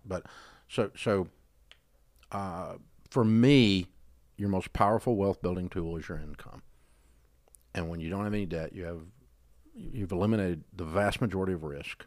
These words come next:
and you've freed up this cash flow to build wealth. And, um, and if then in an asset, the same thing occurs, for instance, a piece of real estate, if it's paid for,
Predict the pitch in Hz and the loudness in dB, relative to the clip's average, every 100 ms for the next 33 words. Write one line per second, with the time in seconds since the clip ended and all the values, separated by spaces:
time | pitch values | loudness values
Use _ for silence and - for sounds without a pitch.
0 | _ _ _ _ _ _ _ _ - 85 | _ _ _ _ _ _ _ _ -10 -6
1 | 85 85 85 - 85 - 104 98 92 87 | -4 -4 -6 -6 -8 -4 -2 0 2 0
2 | - _ _ _ - 95 - - 87 87 | -4 _ _ _ -8 -6 -6 -4 -4 -6
3 | - 85 78 - 85 85 76 73 - - | -6 -4 -6 -8 -8 -6 -6 -8 -10 -18
4 | _ _ _ _ _ _ _ _ - 82 | _ _ _ _ _ _ _ _ -18 -12
5 | 80 80 78 78 78 78 78 78 - 87 | -8 -8 -10 -10 -10 -10 -10 -12 -10 -8
6 | 90 - 113 117 - 113 104 95 - 90 | -8 -4 -2 -2 0 0 2 0 -2 -4
7 | 85 - 113 - - 78 87 - - - | -2 0 0 2 0 0 -2 -10 -20 -16
8 | - 85 117 92 110 110 90 - 78 78 | -10 -4 -2 0 0 0 -2 -4 -6 -6
9 | - 82 80 87 80 92 - 80 95 92 | -8 -8 -8 -10 -10 -10 -8 -4 -4 -4
10 | - 78 78 82 - - 107 92 - 76 | -6 -8 -8 -10 -6 0 0 -2 -6 -6
11 | 80 | -8